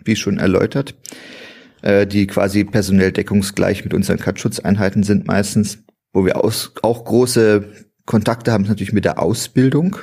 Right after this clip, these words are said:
also ein eigener Fachdienst ist, ähm, weil unsere Ausbildungstätigkeit natürlich dort mit hineinfällt,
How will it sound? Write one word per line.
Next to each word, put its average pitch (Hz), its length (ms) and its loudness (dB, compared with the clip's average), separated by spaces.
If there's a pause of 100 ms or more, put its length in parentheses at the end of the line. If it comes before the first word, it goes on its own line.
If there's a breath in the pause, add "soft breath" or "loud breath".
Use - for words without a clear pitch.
(160)
also 95 160 -2
ein - 60 -2
eigener 110 300 2
Fachdienst 123 600 -2
ist, 120 400 -4
ähm, 98 760 0
weil - 480 -2
unsere 101 360 0
Ausbildungstätigkeit 98 960 0
natürlich 92 280 0
dort 92 240 0
mit 98 140 -2
hineinfällt, 110 1000 -2